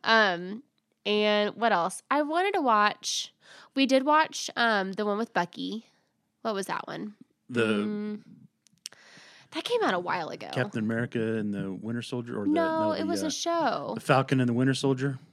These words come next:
Speaker 1: Yes.
Speaker 2: Yeah.
Speaker 1: 'Cause that was really good. We watched that, but we haven't, like, really
Speaker 2: The
Speaker 1: kept up.
Speaker 2: Falcon and Bucky show?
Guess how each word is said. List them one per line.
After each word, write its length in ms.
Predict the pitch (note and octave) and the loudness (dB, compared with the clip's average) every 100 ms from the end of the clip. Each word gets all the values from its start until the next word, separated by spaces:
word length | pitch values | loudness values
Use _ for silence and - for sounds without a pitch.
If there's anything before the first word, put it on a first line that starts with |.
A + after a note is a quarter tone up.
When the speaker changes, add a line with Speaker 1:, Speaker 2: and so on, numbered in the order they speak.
| _ | _
Speaker 1:
Yes. 340 | B3 - - - | -6 -6 -8 -8
Speaker 2:
Yeah. 180 | F#2+ - - _ - - - | -8 -8 -16 _ -20 -20 -2
Speaker 1:
'Cause 180 | D4 B3 | 2 2
that 180 | G#3 B3 | 2 2
was 180 | C4+ | -2
really 180 | F3 D3 | -2 -6
good. 280 | D#3 C3+ D3 | -6 -6 -6
We 80 | G#3 | -2
watched 380 | G3+ G3 E3 - | -2 -2 -4 -4
that, 260 | E3+ D#3 - | 0 0 0
but 100 | F#3+ | -2
we 80 | |
haven't, 180 | A#3 A#3 | -2 -2
like, 220 | F3+ E3+ E3+ | -4 -6 -6
really 120 | E3 | -6
Speaker 2:
The 100 | - | -6
Speaker 1:
kept 120 | - | 0
up. 60 | B2 | 2
Speaker 2:
Falcon 220 | B2+ B2 | 2 0
and 120 | G#2+ | 0
Bucky 240 | A2+ - B2+ | -2 -4 -6
show? 360 | - C#3 C3+ | -2 0 0